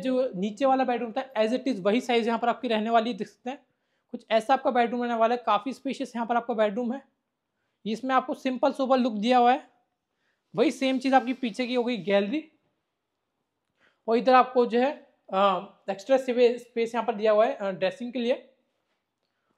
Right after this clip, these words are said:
और उसी के राइट साइड में आपको जो मिल जाता है आपका अटैच वॉशरूम, जो कि आप देख सकते हैं काफ़ी ज़्यादा स्पेशियस है।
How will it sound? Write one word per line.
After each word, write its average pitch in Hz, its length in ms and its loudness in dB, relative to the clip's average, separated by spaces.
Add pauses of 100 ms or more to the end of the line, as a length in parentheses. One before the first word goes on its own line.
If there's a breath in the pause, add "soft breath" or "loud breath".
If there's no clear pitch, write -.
(120)
और 240 120 4
उसी 247 220 -2
के 285 180 -2
राइट 226 260 2
साइड 240 420 -8
में 240 120 -6
आपको 220 380 -2
जो 226 160 -2
मिल 220 200 -4
जाता 208 240 2
है 220 60 4
आपका 214 200 2 (680)
अटैच 202 360 2
वॉशरूम, 165 340 -4
जो 180 140 -6
कि 196 80 -6
आप 202 120 0
देख 180 140 -12
सकते 185 160 -12
हैं - 80 -18
काफ़ी 185 300 -4
ज़्यादा 208 240 0
स्पेशियस 208 440 -6
है। 254 320 -10